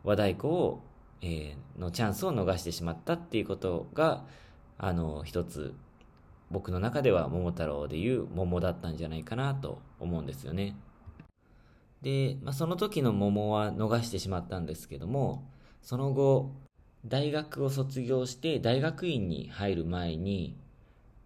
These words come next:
えーと、人生初めての海外に行くことになるんですけども、えーと、それがタイに、うんと、タイの山奥に現地の子供たちと一緒に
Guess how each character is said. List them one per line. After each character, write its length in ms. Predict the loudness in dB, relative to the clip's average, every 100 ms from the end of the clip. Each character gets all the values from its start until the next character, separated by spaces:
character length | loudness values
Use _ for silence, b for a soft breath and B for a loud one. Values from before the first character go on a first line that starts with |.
| -12
え 140 | -4 -4
ー 40 |
と、 480 | -4 -2 -2 -2 -6 -14 -20 -20 -20 -12
人 180 | -4 -2
生 140 | 0
初 260 | -2 -2 -2
め 140 | -2
て 120 | -2 -4
の 360 | -2 -2 -6 -12
海 260 | -4 0 4
外 200 | 4 2
に 240 | -2 -10 -14 -20 -20 -12
行 100 | -12
く 60 | -4
こ 120 | -4
と 120 | 0
に 260 | 0 -2 -4
な 120 | -4
る 80 | -4
ん 60 | -4
で 80 | -8
す 100 | -8
け 80 |
ど 100 | -4
も、 400 | 0 0 0 -4 B B B B B -20 -6
え 160 | -2 -2
ー 20 |
と、 160 | -2 -4
そ 140 | 0
れ 140 | 2
が 340 | 4 4 2 -2 -18 -8
タ 140 | -2
イ 180 | 0 2
に、 460 | 2 2 2 0 -6 -18 -20 -20 -20 -20 -20 -20 -20 -20 -20 -8
う 40 |
ん 160 | -4 -4
と、 340 | -4 -4 -6 -10 -12 -2
タ 140 | 0
イ 180 | 2 2
の 200 | 4 4
山 320 | 4 4 4
奥 280 | 2 0 -4
に 440 | -2 0 -2 -4 -2
現 260 | 2 2
地 60 | 2
の 80 | 0
子 140 | 0
供 240 | 2 0 0
た 120 | -4
ち 120 | -2
と 80 | -4
一 120 | -4
緒 120 | -6
に 340 | -4 -2 -4